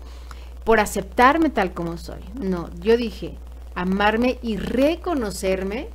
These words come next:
tal como soy, lo grande que soy, y tomo el lugar que me corresponde. Así es que, si puedes, eh, agregar esta parte emocional va a ser maravilloso porque vas a sanar y vas a ver cómo la respuesta de tu cuerpo va a ser mucho más rápida para,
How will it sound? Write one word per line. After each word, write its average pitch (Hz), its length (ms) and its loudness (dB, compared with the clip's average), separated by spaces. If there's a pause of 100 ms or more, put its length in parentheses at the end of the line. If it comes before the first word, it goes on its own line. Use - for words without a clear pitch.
(140)
tal 202 300 -4
como 160 320 -10
soy, - 240 -12 (120)
lo 196 200 4
grande 226 580 4
que 185 120 -10
soy, - 260 -10 (260)
y 220 80 -8
tomo 240 300 -2
el 247 60 0
lugar 208 440 -2
que 190 100 -10
me 160 120 -8
corresponde. - 600 -12 (380)
Así 233 160 -6
es 254 100 -6
que, 277 220 2 (280)
si - 200 -2
puedes, 277 600 2 (380)
eh, 190 340 -2
agregar 202 400 4
esta 254 220 -2
parte 214 220 -2
emocional 190 580 -2
va 196 40 -2
a 190 40 -6
ser 190 220 -2
maravilloso 170 680 -2
porque 175 240 -8
vas 214 180 -6
a 262 40 -10
sanar 180 440 -8
y 202 40 -2
vas 233 160 -2
a 269 80 0
ver 247 180 0
cómo 226 300 0 (240)
la 208 60 -2
respuesta 214 380 -6
de 233 60 -4
tu - 120 -10
cuerpo 202 480 0 (420)
va 214 60 0
a 220 40 0
ser 226 200 0
mucho 240 280 0
más 190 220 -6
rápida 190 460 -6 (440)
para, 202 420 4